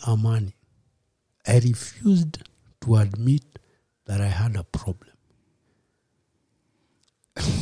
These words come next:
So, let me tell you, let me just go on because I want to show you. You can go,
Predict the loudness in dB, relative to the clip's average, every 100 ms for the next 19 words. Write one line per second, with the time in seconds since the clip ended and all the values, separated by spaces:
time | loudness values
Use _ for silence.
0 | -4 -6 -4 -4 -4 -10 -20 _ _ _
1 | _ 0 4 6 6 4 6 6 4 2
2 | 4 4 4 0 2 4 6 8 8 6
3 | 4 4 4 4 4 6 4 4 0 2
4 | 4 4 2 -2 -14 _ _ _ 4 6
5 | 6 4 0 0 -2 -8 _ _ _ -10
6 | 8 10 10 6